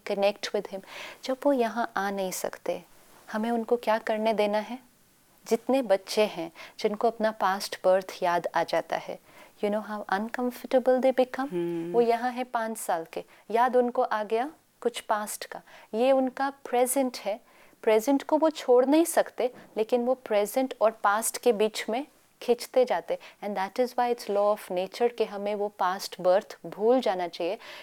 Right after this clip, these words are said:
Speaker 1: क्योंकि जिसको नहीं भूलता वो बहुत conflict में चलता है। तो इसी तरह वो आत्मा दूसरी जगह चली गई, let it settle।
Speaker 2: हम्म।
Speaker 1: अगर हम उसको इस तरह से अलग-अलग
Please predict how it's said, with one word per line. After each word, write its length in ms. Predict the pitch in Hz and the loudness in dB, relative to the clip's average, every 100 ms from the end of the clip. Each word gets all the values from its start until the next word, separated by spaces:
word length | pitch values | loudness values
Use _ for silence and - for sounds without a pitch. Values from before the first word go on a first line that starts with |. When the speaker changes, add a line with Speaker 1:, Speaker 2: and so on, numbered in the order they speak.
| - | -10
Speaker 1:
क्योंकि 260 | 226 - 262 | -8 -2 0
जिसको 420 | 226 233 - 311 | 0 -2 0 2
नहीं 240 | 262 247 | 4 2
भूलता 480 | 240 202 180 - 240 - - - | 2 0 0 0 -2 -4 -8 -2
वो 100 | 226 | 2
बहुत 460 | 185 202 240 269 - | 2 0 -4 -6 -4
conflict 640 | - 196 196 - 220 - | -2 -2 -2 -2 -2 -2
में 80 | 190 | -6
चलता 360 | 190 185 170 175 | -4 -4 -4 -8
है। 180 | 170 190 - - - | -12 -18 -20 -12 -12
तो 60 | - | -6
इसी 240 | 226 - | -6 -6
तरह 260 | 277 269 277 | -6 -4 -4
वो 160 | 269 269 | -4 -6
आत्मा 460 | - 196 - - 262 | -6 -8 -10 -8 -6
दूसरी 520 | 262 214 220 - 254 | -4 -4 -4 -2 -2
जगह 340 | 240 208 202 233 | 2 -2 -2 -10
चली 380 | - 202 208 | -2 0 0
गई, 260 | 226 185 190 - - _ 202 | 0 -2 -6 -12 -20 _ -2
let 240 | 196 208 | -2 -2
it 160 | 220 214 | -4 -4
settle। 500 | - 190 185 190 185 - - | -4 -4 -4 -10 -12 -16 -14
Speaker 2:
हम्म। 360 | 185 180 170 170 | -10 -8 -8 -6
Speaker 1:
अगर 220 | 208 254 | -2 -2
हम 180 | 247 240 | -2 -6
उसको 240 | 226 - | -2 2
इस 200 | 240 - | 2 2
तरह 260 | 220 220 226 | -2 2 0
से 160 | 226 | 2
अलग-अलग 480 | 226 202 214 220 226 | 2 4 2 0 -2